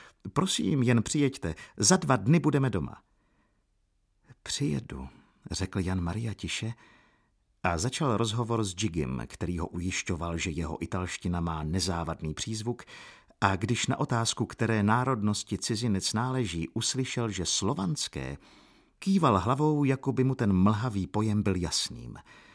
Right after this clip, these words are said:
Pak mluvili obyčejné fráze o Římě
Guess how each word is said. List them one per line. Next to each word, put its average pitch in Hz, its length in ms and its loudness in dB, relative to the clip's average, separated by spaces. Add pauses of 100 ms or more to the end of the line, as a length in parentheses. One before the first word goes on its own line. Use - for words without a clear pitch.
(560)
Pak - 280 2
mluvili 95 440 4
obyčejné 87 580 -2
fráze 85 420 -4
o 98 120 -4
Římě 104 460 2